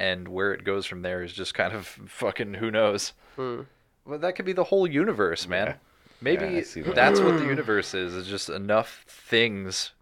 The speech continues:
Speaker 1: come into being that, I mean, people think the universe is con-, s-, well-renowned scientists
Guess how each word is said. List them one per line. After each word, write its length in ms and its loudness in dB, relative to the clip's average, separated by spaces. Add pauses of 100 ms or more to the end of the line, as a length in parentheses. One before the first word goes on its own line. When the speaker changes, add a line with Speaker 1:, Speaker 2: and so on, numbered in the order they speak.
Speaker 1:
come 280 -2
into 280 -8
being 560 -6
that, 260 2 (920)
I 80 -8
mean, 320 -12 (260)
people 260 -2
think 260 -4
the 100 -2
universe 560 2
is 100 -4
con-, 220 0
s-, 220 -2
well-renowned 1300 4
scientists 720 2